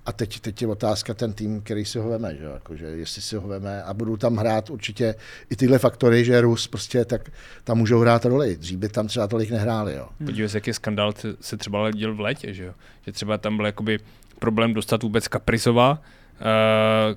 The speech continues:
Speaker 3: který byl braný jako taky, že to je člověk, vždycky se o něm říkalo, který jako nemá úplně jako tomu Putinovi jako nějaký odpor, tomu režimu, že prostě jako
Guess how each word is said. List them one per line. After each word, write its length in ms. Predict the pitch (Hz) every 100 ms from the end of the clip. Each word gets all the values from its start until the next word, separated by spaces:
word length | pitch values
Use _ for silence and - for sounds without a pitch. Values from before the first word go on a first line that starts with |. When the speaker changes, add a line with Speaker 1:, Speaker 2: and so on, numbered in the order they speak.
| -
Speaker 3:
který 320 | - 117 123
byl 400 | 113 104 110 123
braný 340 | 120 117 110 117
jako 200 | 110 113
taky, 220 | 101 117
že 120 | 117
to 80 | 110
je 80 | 117
člověk, 440 | - 117 117 117
vždycky 260 | 113 104 120
se 120 | -
o 40 | 117
něm 180 | 117
říkalo, 300 | 110 107 117 110
který 260 | 120 113
jako 220 | 110 117
nemá 280 | 113 113 110
úplně 320 | 110 - 113
jako 200 | 110 -
tomu 160 | 110 120
Putinovi 440 | 117 - 117 110
jako 200 | 110 107
nějaký 280 | 113 107 127
odpor, 400 | 117 - 117 123 - - - - _
tomu 160 | 113 113
režimu, 360 | 110 117 117
že 120 | 117
prostě 260 | 113 110 117
jako 280 | 110 113